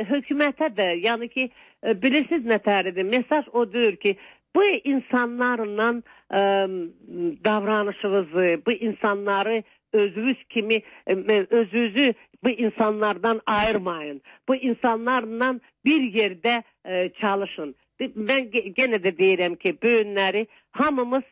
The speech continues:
e, Azərbaycanlı, hamımız Azərbaycan dövlətinə qulluq edən bir insanlarıq. Yəni Azərbaycan,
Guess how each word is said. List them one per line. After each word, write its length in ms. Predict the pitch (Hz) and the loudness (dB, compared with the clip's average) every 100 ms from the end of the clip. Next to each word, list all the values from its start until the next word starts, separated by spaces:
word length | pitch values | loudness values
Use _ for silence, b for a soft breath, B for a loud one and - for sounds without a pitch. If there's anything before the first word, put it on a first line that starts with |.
| - | -4
e, 600 | 180 175 175 175 170 160 _ _ _ 139 165 - 175 165 | 0 2 4 2 0 -4 _ _ _ -6 -4 -2 -2 -2
Azərbaycanlı, 840 | 151 185 185 185 202 196 190 196 196 | 0 0 0 0 -2 0 -2 0 -2
hamımız 480 | - 226 202 202 202 _ b b b | 0 -4 -4 -6 -6 _ b b b
Azərbaycan 680 | 190 185 196 196 190 240 202 | -2 0 0 0 0 0 0
dövlətinə 640 | 190 170 175 - 170 185 180 160 | -4 -2 -2 -2 0 2 0 0
qulluq 340 | 147 180 185 170 | -2 0 2 2
edən 360 | 170 170 175 156 | 0 0 0 -2
bir 100 | 165 | -4
insanlarıq. 720 | 180 - 180 165 160 147 139 _ | -4 -2 -2 0 0 -2 -4 _
Yəni 340 | 165 156 160 147 | -2 -2 -4 -4
Azərbaycan, 640 | 175 175 160 180 170 208 | -2 -2 0 0 0 -4